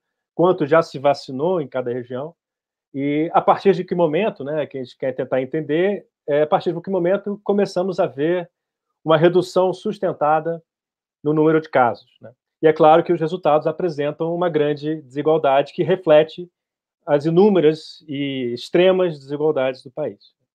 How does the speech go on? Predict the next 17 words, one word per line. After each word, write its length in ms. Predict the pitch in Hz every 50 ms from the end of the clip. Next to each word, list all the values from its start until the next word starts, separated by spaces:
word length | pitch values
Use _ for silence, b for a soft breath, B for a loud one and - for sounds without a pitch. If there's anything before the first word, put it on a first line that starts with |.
| _ _ _ _ _ _ _ _ _ _ _ _ _ _ _ _ -
Já 220 | 139 127 160 170
o 100 | 185 185
Instituto 320 | 185 185 - - 170 185 196
Polis, 640 | - - 180 202 226 226 233 220 220 - - _ -
em 120 | 175 170 175
fevereiro, 640 | - 185 196 196 196 170 160 165 190 196 202 175
lançou 560 | 165 156 165 165 156 - - 180 185 190 185
um 40 | 170
estudo 360 | 156 - _ - 180 190 185
chamado 460 | 180 - - 160 156 156 147 143 - _ _
Abordagem 640 | - 180 165 - 151 147 131 165 180 196 185 185 180
Territorial 720 | 180 - 156 160 160 - 165 151 139 135 151 175 175 170 _ _ _ _ _ _ _ _ _ -
e 100 | 147 143
Desigualdades 840 | 143 131 180 165 175 185 170 170 156 151 160 170 190 190 170 165 147
Raciais 800 | - - - 214 208 - 175 151 156 170 185 190 - - - _ _ -
na 120 | 151 147
Vacinação 800 | 143 160 156 156 - 175 156 147 - - - 165 160 151 143